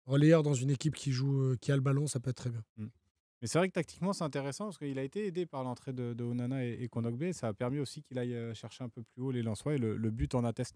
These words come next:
Speaker 1: Bah, c'est ce qu'on attendait de l'en-, de la sortie de Verretou à l'heure de jeu avec Steph, c'est que Pape Gueye joue un peu plus haut et que Onana ou Kondogbia rentre, parce que Kondogbia, il a pas joué, il aurait pu jouer vingt minutes.
Speaker 2: Mm.
Speaker 1: Au milieu, bon, après, il y a eu la blessure de Murillo, mais c'était surtout pour pouvoir sortir Verretou et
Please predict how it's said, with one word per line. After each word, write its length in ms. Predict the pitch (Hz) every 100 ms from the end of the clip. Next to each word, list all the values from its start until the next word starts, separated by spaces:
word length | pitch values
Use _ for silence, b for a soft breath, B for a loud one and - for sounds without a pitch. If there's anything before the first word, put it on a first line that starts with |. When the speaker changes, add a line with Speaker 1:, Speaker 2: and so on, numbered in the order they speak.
| -
Speaker 1:
Bah, 80 | 117
c'est 160 | -
ce 80 | 147
qu'on 140 | 170
attendait 380 | 170 165 170 180
de 100 | 151
l'en-, 140 | 151 147
de 40 | - -
la 140 | 135 131
sortie 260 | 139 -
de 60 | 139
Verretou 300 | 147 147 170
à 40 |
l'heure 160 | 143 131
de 80 | 143
jeu 120 | 156
avec 120 | 127
Steph, 160 | - 202
c'est 200 | - 139
que 120 | 135 - B B B _ -
Pape 120 | 143
Gueye 160 | 160 156
joue 140 | 147
un 80 | 131
peu 100 | 139
plus 160 | 117
haut 160 | 170 202
et 100 | 175
que 120 | -
Onana 480 | 135 139 143 160 160
ou 180 | 151 147
Kondogbia 460 | 139 143 139 151
rentre, 160 | 143 180
parce 100 | -
que 80 | 131
Kondogbia, 360 | 139 135 147
il 80 | 139
a 40 | 127
pas 140 | 131
joué, 140 | 135
il 60 | 143
aurait 80 | 123
pu 120 | 120
jouer 140 | 117
vingt 120 | 117 123
minutes. 280 | 170 202
Speaker 2:
Mm. 120 | 123 113 b b _
Speaker 1:
Au 60 | 156
milieu, 300 | 156 147 196
bon, 140 | 139
après, 200 | 113 -
il 20 | 127
y 20 |
a 40 |
eu 40 | 120
la 80 |
blessure 240 | 120 113 127
de 80 | 123
Murillo, 400 | 123 147 185 160
mais 220 | 123 113
c'était 160 | - 113
surtout 260 | 139 131 165
pour 80 |
pouvoir 140 | 147 127
sortir 280 | 123 - 135
Verretou 480 | 135 131 190 220
et 220 | 147 135